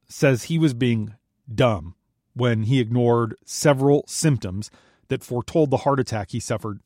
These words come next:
last week. The senator urges others not to make the same mistake. He also admitted that he's gonna have to reduce the number of campaign events he holds each day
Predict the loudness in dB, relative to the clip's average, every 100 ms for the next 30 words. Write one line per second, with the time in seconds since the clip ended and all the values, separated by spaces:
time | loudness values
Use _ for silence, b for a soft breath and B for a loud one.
0 | _ -8 -6 -6 -8 -8 -14 b b b
1 | b b -8 0 2 4 4 2 0 0
2 | 2 0 0 0 2 0 -2 0 0 0
3 | 2 2 2 -2 -4 -2 -2 -2 -6 -8
4 | -10 -14 _ _ _ _ _ _ _ 2
5 | 4 4 2 2 2 2 0 2 2 2
6 | 0 -2 0 -2 -2 -2 -2 -4 -2 -4
7 | -2 -2 0 0 -4 -6 -6 -2 -2 -4
8 | -10 b b b b -8 -8 -2 2 2
9 | 0